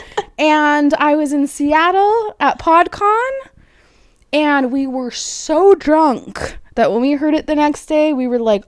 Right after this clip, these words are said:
Speaker 2: "Oh my God."
Speaker 1: We went full drunk history.
Speaker 2: Oh, yes.
Speaker 1: <laughs>
Speaker 2: Blackout history. So, yes, I needed to cover Princess Diana in a much more coherent state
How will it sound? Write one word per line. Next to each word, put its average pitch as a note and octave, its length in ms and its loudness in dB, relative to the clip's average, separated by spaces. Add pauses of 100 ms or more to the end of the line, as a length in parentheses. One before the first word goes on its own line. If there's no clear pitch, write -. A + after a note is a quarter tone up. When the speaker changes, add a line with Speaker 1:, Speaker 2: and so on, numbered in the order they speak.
Speaker 2:
"Oh C#4 280 2
my B3+ 320 -2
God." G3 480 -4
Speaker 1:
We C#4+ 60 0
went C4 140 2
full A#3+ 220 2
drunk G#3+ 300 -2
history. F#3 600 -4
Speaker 2:
Oh, C#4 200 6
yes. C#4+ 600 0 (140)
Speaker 1:
<laughs> D4 180 -12
Speaker 2:
Blackout A#3 500 2
history. F3+ 580 -6 (960)
So, B3+ 120 0
yes, A3+ 300 6
I F3+ 140 0
needed C#4+ 300 0
to C4 60 -2
cover B3 280 -2
Princess A3+ 320 -4
Diana A3 580 2
in G#3+ 120 0
a G#3 60 2
much A3 300 -2
more A3+ 200 0
coherent A3 600 0
state F4+ 640 0